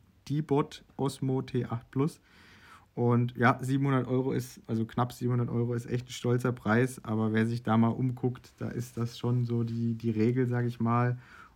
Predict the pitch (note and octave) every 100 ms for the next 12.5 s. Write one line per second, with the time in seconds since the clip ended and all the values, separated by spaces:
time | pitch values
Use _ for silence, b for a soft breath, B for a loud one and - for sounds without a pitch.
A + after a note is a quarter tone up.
0 | - A#2 A2+ A2+ A#2+ - A#2 A2+ A#2 A2+
1 | A2 A2+ G#2+ A#2 A#2+ A#2 A2+ - A2 A#2
2 | A#2 A2+ b b b _ - G#2+ A#2+ -
3 | A2 G#2+ G2+ G2+ G#2+ A#2+ A#2 G#2+ G#2+ G#2+
4 | - B2+ - B2 B2+ B2+ C3 B2+ B2 -
5 | - A#2 B2+ - A#2 A#2+ B2 B B B
6 | B _ - A2 G#2+ A2 - - A2 A#2
7 | B2 - B2 A#2+ A#2 C3 B2+ C3+ B2+ B2
8 | A#2 A#2+ B2+ C3 B2+ B2 A#2+ A#2+ A#2 A2+
9 | C3+ C3+ B2+ - B2 C3 - B2 - B2
10 | C3+ - A#2+ A2+ - G#2+ A2 A2+ - A#2+
11 | C3 - A2 A2+ A2+ b b b - A2
12 | A2 A2+ A2 A2+